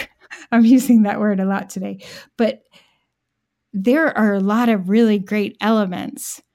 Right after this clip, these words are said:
that in, in this, and it wouldn't, I think, clearing up the, you know, whose story this is and clearing up the point of view and making those,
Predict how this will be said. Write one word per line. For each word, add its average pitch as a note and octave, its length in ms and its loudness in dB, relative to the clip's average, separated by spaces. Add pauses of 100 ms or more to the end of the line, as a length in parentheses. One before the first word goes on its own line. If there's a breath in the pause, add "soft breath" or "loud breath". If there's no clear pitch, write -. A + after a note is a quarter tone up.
(140)
that G3+ 540 -2 (1300)
in, G3+ 280 0 (140)
in A3 320 4
this, G3+ 520 -4 (140)
and G3+ 400 0
it A3 160 -2
wouldn't, A3 840 0
I G3+ 120 -4
think, G3+ 420 -2 (100)
clearing B3 480 2
up G#3+ 380 -4
the, F#3+ 340 -2 (500 soft breath)
you F#3 120 -2
know, F#3 80 -2
whose C#4 340 2
story G#3+ 480 0
this G3 280 -6
is G3 520 -6 (280 soft breath)
and G3 160 -2
clearing G#3+ 420 2
up G3 180 -6
the F#3+ 120 -6
point F#3+ 320 -2
of F3 100 -4
view F#3 520 -4 (280 soft breath)
and F#3+ 240 2
making G3 480 0
those, F#3+ 640 -6